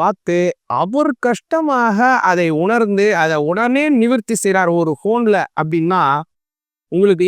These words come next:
எப்படி ஒரு டிராமாட்டிக்கான ஒரு மாற்றங்கள் வரும்? அதுதான் குரு பகவானினுடைய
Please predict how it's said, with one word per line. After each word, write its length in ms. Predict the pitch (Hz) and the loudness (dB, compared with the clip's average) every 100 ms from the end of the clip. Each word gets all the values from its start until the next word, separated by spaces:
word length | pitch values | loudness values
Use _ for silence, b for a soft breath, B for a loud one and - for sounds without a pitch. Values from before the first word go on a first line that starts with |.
| 214 | 2
எப்படி 320 | - 349 320 247 | 0 -2 0 2
ஒரு 140 | 190 156 127 | 2 0 -4
டிராமாட்டிக்கான 840 | 147 214 285 294 302 240 247 240 247 | -2 0 0 -2 -6 -2 0 2 2
ஒரு 120 | 202 156 151 | 2 0 0
மாற்றங்கள் 540 | 226 226 226 180 147 113 143 | 0 0 -2 0 -2 -4 -4
வரும்? 240 | 147 104 _ _ _ _ _ _ _ _ _ - | -4 -4 _ _ _ _ _ _ _ _ _ -12
அதுதான் 520 | - 151 214 214 254 254 165 | -6 0 2 4 2 2 2
குரு 160 | 247 277 | 0 2
பகவானினுடைய 760 | 226 185 175 165 151 131 131 | 2 2 2 0 0 -2 -2